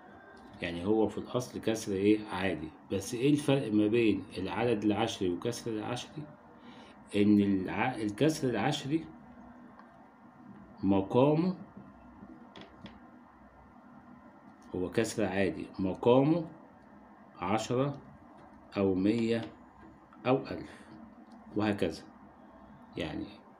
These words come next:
الكسر العشري هو في الأصل كسر إيه؟ عادي، بس المقام بتاعه كام؟ يا عشرة يا مية يا ألف يا عشرة آلاف وهكذا. هنشوف أمثلة،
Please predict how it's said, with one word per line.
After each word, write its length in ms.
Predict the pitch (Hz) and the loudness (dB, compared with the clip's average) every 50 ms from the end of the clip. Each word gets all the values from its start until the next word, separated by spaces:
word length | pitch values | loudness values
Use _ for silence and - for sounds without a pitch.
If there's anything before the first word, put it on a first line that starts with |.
| - | -16
الكسر 400 | 82 - - 101 104 104 - 110 | -14 -2 2 2 2 2 0 -4
العشري 380 | 95 90 90 104 107 107 - - - 95 - - | -4 -2 0 -2 -2 -2 -6 -14 -14 -16 -10 -4
هو 180 | - 95 101 | 0 0 0
في 120 | 95 - 101 | 0 0 -4
الأصل 420 | 101 - - 117 117 - - 101 | -6 -4 -4 -6 -6 -2 -4 -4
كسر 380 | 98 - 113 120 120 - - 110 | -2 0 -2 -2 -2 -2 4 6
إيه؟ 340 | 104 104 110 113 113 107 107 - - - - - - - - - | 6 6 8 6 4 2 0 -6 -16 -18 -18 -20 -20 -20 -12 -8
عادي، 460 | 87 92 101 107 104 101 - - - - - - - - - - - - - - - | -2 2 4 6 6 4 2 -2 -8 -12 -14 -20 -20 -20 -20 -20 -20 -20 -20 -10 -10
بس 200 | 87 - - - | -8 -6 -4 -4
المقام 340 | 92 90 90 - 117 117 113 | -2 -2 0 2 2 4 4
بتاعه 320 | 110 104 110 110 110 107 | 2 2 2 2 2 2
كام؟ 360 | 101 104 104 101 104 104 104 101 - - - - - - - - - - | 2 2 2 2 2 2 0 -2 -8 -16 -20 -20 -20 -20 -20 -20 -8 -4
يا 80 | 90 87 | -2 0
عشرة 440 | 95 101 110 110 - - 85 73 73 - - - - - - | 2 2 2 2 0 -4 -8 -10 -12 -16 -20 -20 -20 -14 -6
يا 160 | - 82 92 | -4 0 2
مية 400 | 101 110 110 104 92 82 78 78 - - - - - - - | 2 4 4 4 4 2 0 -4 -8 -14 -20 -20 -20 -14 -4
يا 300 | - 85 87 - 104 117 | -2 -2 -2 0 0 0
ألف 320 | 123 127 123 110 104 - - - - - | 2 2 0 -2 -6 -10 -16 -20 -8 -6
يا 100 | 101 92 | -4 0
عشرة 480 | 82 110 113 - 131 107 107 - - 87 | 0 0 0 0 -2 -4 -4 -4 -6 -6
آلاف 200 | 85 78 73 73 - - - - - | -6 -6 -8 -10 -16 -20 -16 -4 -2
وهكذا. 460 | 101 98 98 90 - 82 76 - - - - - - - - - - - - - - - - - - - - - - - - - - - - - - - - - - - - | 0 0 0 -4 -6 -10 -10 -10 -12 -18 -20 -20 -20 -20 -20 -20 -20 -20 -20 -20 -20 -20 -20 -20 -20 -20 -20 -20 -20 -20 -20 -20 -20 -20 -20 -20 -20 -20 -20 -20 -20 -18 -10
هنشوف 360 | - 95 104 101 - 147 151 | -4 -4 -2 0 0 0 0
أمثلة، 380 | 143 139 127 - - 139 127 | 2 0 0 2 2 2 2